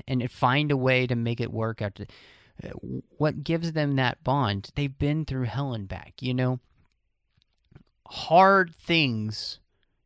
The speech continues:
make us better people if we learn how to deal with them correctly. And, and the Mysticoans are, are benefiting from that now, finally getting back on their feet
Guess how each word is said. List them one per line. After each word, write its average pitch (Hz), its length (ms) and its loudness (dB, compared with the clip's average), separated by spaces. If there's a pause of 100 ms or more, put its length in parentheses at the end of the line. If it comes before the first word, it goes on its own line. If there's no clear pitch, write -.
(540)
make 139 300 -4
us 135 180 -2
better 123 420 0
people 107 560 -10 (340)
if - 200 -6
we 117 160 -2
learn 113 340 -2
how 110 80 -2
to 101 100 -4
deal 104 360 -4
with 101 180 -4
them 104 160 -6
correctly. 95 640 -8
And, 113 180 -8
and 120 360 -4
the 107 220 -6 (540)
Mysticoans 165 760 -4
are, 127 160 -4 (260)
are 120 340 -2 (580)
benefiting 156 580 4
from 139 200 4
that 120 220 4
now, 120 500 0 (2000)
finally 156 640 4
getting 147 380 0
back 127 300 0
on 151 140 2
their 127 180 0
feet - 500 -8